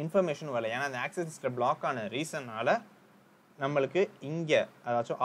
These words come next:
ஆர் த்ரீங்கிற இன்ஃபர்மேஷனில் எந்த ஒரு பாக்கெட்ஸ் எதுவும் ரீச் ஆகல. இப்போ என்ன பண்ண போறோம்னா இதே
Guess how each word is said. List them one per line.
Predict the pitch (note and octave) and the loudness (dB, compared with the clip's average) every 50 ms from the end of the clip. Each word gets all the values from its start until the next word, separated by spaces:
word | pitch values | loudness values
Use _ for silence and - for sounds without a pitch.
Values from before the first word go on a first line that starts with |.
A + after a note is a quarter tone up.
| B2 | 4
ஆர் | C3+ D3+ D#3 - D#3+ | 6 4 2 2 0
த்ரீங்கிற | E3 F3+ F#3+ F#3 F3 D3 B2+ B2 A#2+ A#2+ A#2 A2 A2 G#2+ A2+ A#2 B2+ | 0 0 2 2 4 6 6 6 6 6 6 4 4 2 0 -2 -4
இன்ஃபர்மேஷனில் | D3+ - F3 E3 D3+ C3 B2 - A#2+ A2+ A#2 C#3+ F3 - - - - - - _ - - _ _ _ _ C#3+ | -4 -4 -2 -2 -2 -4 -6 -8 -8 -4 -2 -2 -2 -2 -4 -10 -20 -20 -20 _ -20 -20 _ _ _ _ -8
எந்த | D3 D#3+ E3 F3 E3+ D#3 C#3 | -6 -2 0 2 2 4 4
ஒரு | C3+ C3+ E3 G3 - - - - - - - _ _ - _ | 4 4 4 2 2 0 -6 -20 -20 -20 -20 _ _ -4 _
பாக்கெட்ஸ் | C#3+ D3 D#3+ - F3+ E3 - - | 2 2 2 2 -2 -4 -4 -6
எதுவும் | A#2+ A#2+ C3+ C3 A2+ A#2 | -8 -8 -8 -8 -8 -8
ரீச் | C3+ - - - G#2+ | -10 -8 -4 -4 -4
ஆகல. | G#2 G#2+ G#2 G2 - - - _ _ _ - _ _ D#3+ | -4 -4 -6 -10 -10 -12 -18 _ _ _ -20 _ _ -6
இப்போ | F3 F3 E3+ | 2 4 4
என்ன | F3 G#3+ C4 C4+ | 4 4 4 2
பண்ண | G#3+ E3+ C#3+ C3+ | 2 0 2 2
போறோம்னா | C3 B2 A#2+ A#2+ B2+ C3 A#2+ G#2 - A#2 | 0 0 0 0 0 0 0 0 -2 -4
இதே | B2+ D#3 F#3+ | 0 2 2